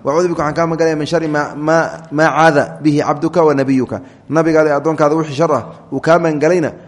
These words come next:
Rabbiyow, waan kaa magan galayaa. Allahumma, Allahayow, innii aniga as'aluka aljannata, janno ayaan ku weydiisanayaa, Rabbiyow. Iyo wamaa qarraba, wixii uu dhawe-, dhaweeyey Ilaaha xaggeeda,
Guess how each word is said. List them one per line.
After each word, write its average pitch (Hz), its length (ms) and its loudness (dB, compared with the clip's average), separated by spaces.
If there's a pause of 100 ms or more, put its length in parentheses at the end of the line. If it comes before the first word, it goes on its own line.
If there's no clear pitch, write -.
(160)
Rabbiyow, 131 680 0
waan 117 180 -2
kaa 117 160 -2
magan 110 180 -4
galayaa. 101 300 0 (320)
Allahumma, 131 420 -2
Allahayow, 127 260 -6
innii 143 160 -4
aniga 113 240 -6 (260)
as'aluka 135 340 -4
aljannata, 123 480 -2 (280)
janno 170 220 0
ayaan 143 220 -2
ku 123 80 -6
weydiisanayaa, 117 520 -4
Rabbiyow. 110 320 -4 (240)
Iyo 135 80 0
wamaa 131 200 2
qarraba, 127 320 -4
wixii 120 140 -8
uu 120 100 -4
dhawe-, 117 400 -4
dhaweeyey 123 380 0
Ilaaha 131 340 0
xaggeeda, 123 300 -2